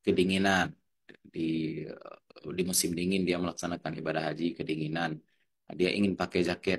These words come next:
eh, silahkan pakai jaket, tapi bayar dam. Contohnya seperti itu. Ya. Nah, sekarang kita masuk pembahasan baru. Setelah kita membahas tentang ibadah, kita masuk pembahasan muamalah. Muamalah ini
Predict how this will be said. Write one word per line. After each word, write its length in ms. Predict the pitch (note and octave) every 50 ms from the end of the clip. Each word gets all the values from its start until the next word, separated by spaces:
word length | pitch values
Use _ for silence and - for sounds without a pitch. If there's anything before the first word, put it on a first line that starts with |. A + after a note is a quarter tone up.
| - -
eh, 60 | E2+ -
silahkan 400 | - - A#2+ B2+ - C3+ C3 A#2
pakai 160 | A2+ - G2+ G2 F#2+
jaket, 220 | F#2+ - F2 E2+ - _ -
tapi 180 | - _ - F#2+ F2
bayar 220 | E2+ F2 F2+ F#2 F#2
dam. 200 | F#2 F#2 F2+ F2 - _ _ _ _ -
Contohnya 380 | - E2+ E2 - G2 G2+ G2+ F#2
seperti 280 | - - - - - - -
itu. 120 | - - - _ _ _ _ _ _ _ _ _ _ _ _ _ _ _ _ _ _ _ _ _ _ -
Ya. 160 | - - - - - - - - - - _ _ _ _ _ _
Nah, 80 | - -
sekarang 280 | - - A2 A2+ B2 A#2
kita 160 | - A#2+ B2 A#2+
masuk 400 | A#2+ A#2 A2+ - B2+ A#2 - -
pembahasan 560 | - A#2+ A2+ A2 G#2 G#2 G2+ G2+ G#2+ G#2 G#2
baru. 480 | G#2 G2+ G2 A2 A2 A2 B2 C3+ - - _
Setelah 400 | - - - - - - F#2 F#2
kita 240 | - F#2 - - F#2+
membahas 480 | G2 F#2+ F#2 F#2 F2+ F2+ F#2+ F#2 -
tentang 320 | - G2 F#2+ F2+ F#2 F#2 F2+
ibadah, 640 | - F#2+ F2 F2 E2+ E2 E2+ E2+ F2+ F#2+ G#2+ A#2 A#2 - _ _ _ _ _ _ -
kita 240 | F#2+ F2+ - G2+
masuk 320 | G2 G2 F#2 F#2 - - -
pembahasan 560 | - F2+ E2+ F2 E2+ F2+ F2+ - - F#2+ F#2+
muamalah. 560 | F#2+ F#2 F2+ E2+ F2+ F2 E2+ D#2+ D#2+ D#2+ D#2+ - _ _ _ _ _ _ _ _ _ _ _ _ - -
Muamalah 400 | - F2 F2 F2+ F#2 F2+ F2+ F2+ F2+
ini 80 | F#2